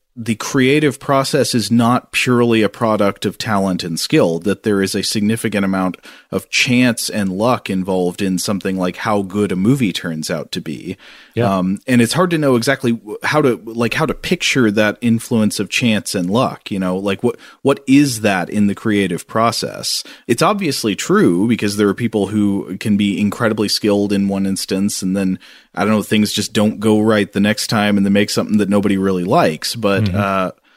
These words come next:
Speaker 1: but that's, that's just not often how people like to think about creative talents. And people like to think about cr-, the creative process like it is much more strictly deterministic.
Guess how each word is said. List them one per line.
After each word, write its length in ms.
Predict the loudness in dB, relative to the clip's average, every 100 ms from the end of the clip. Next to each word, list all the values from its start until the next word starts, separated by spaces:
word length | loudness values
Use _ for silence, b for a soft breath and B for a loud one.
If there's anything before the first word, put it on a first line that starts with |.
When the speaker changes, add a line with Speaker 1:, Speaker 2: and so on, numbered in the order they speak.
| b b -2
Speaker 1:
but 100 | 0
that's, 220 | 0 0 -6 -6
that's 240 | -2 -2 0
just 220 | -2 0
not 260 | 2 2 0
often 420 | -2 -2 -2 0
how 180 | 0 -2
people 320 | -2 -4 0
like 200 | 0 0
to 80 | -4
think 260 | -2 0 0
about 200 | -2 -2
creative 480 | 0 2 2 0
talents. 480 | -6 0 0 0 -2
And 140 | -4 -2
people 220 | -2 2
like 180 | 0 0
to 80 |
think 240 | -2 0 0
about 240 | 2 0
cr-, 140 | -2 -6
the 120 | -4
creative 380 | 0 2 2 0
process 500 | 0 0 0 -2 0
like 220 | -2 0
it 100 | -2
is 200 | -2 -2
much 400 | 0 0 0 0
more 160 | 0
strictly 680 | 0 -4 -2 -2 -2 -2 0
deterministic. 1000 | 0 -2 0 0 0 -2 -4 -10 -12 -16